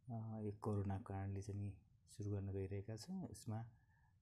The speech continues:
विस्तृतमा त हामीले क्लासमा पढिसकेका छौँ। त्यसमा हामीले क्लासमा दिएको तिमीहरूलाई, अ, पिपिटी स्लाइडहरू भयो, त्यसपछि आएर बुक्सहरू भयो, यिनीहरूलाई रेफरेन्सको रूपमा लिनु। यहाँ इन डिटेलमा भन्दा पनि मैले छोटकरीमा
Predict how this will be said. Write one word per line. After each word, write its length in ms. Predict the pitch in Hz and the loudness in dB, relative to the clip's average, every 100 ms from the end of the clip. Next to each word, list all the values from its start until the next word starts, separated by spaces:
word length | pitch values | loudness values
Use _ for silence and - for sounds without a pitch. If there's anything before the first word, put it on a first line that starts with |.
| - | -2
विस्तृतमा 540 | 113 123 - 139 - | 0 0 0 0 2
त 80 | 120 | 4
हामीले 240 | 110 95 95 | 4 4 2
क्लासमा 480 | 104 98 - 104 | 0 0 2 0
पढिसकेका 600 | 98 110 101 107 104 104 | 2 2 0 2 0 0
छौँ। 280 | 101 107 107 | -2 -2 -2
त्यसमा 280 | 104 101 101 | -2 -2 0
हामीले 460 | 98 95 101 101 101 | 0 0 0 0 -2
क्लासमा 520 | - 101 101 - 101 | 0 0 0 0 0
दिएको 380 | 98 101 95 98 | 2 2 2 0
तिमीहरूलाई, 600 | 101 92 92 92 101 104 - - - - - 104 | 0 -2 -2 -2 -2 -4 -10 -20 -20 -20 -6 0
अ, 100 | 98 | 2
पिपिटी 500 | - 107 107 104 98 | 4 4 2 0 -2
स्लाइडहरू 600 | - 104 98 101 101 101 | 0 2 2 0 0 0
भयो, 320 | 107 104 104 | 0 2 0
त्यसपछि 480 | 101 - 101 - 110 | -2 -6 -8 -4 -2
आएर 400 | 104 104 98 104 - - - - - 110 | 0 2 0 -2 -8 -20 -20 -20 -4 0
बुक्सहरू 460 | 113 110 101 98 | 2 2 2 2
भयो, 220 | 101 98 | 4 4
यिनीहरूलाई 460 | 104 104 113 98 95 | 4 4 4 4 4
रेफरेन्सको 480 | 95 - 110 104 98 | 2 2 2 2 2
रूपमा 240 | 101 104 | 2 2
लिनु। 300 | 98 98 104 | 2 2 2
यहाँ 220 | 104 110 113 | 4 2 2
इन 160 | 131 123 | 4 4
डिटेलमा 520 | 107 120 143 135 123 | 4 4 4 4 4
भन्दा 260 | 98 101 104 | 2 2 0
पनि 140 | 117 | 0
मैले 220 | 131 131 | 0 -2
छोटकरीमा 600 | 135 - 127 120 95 95 | -2 -2 0 2 2 2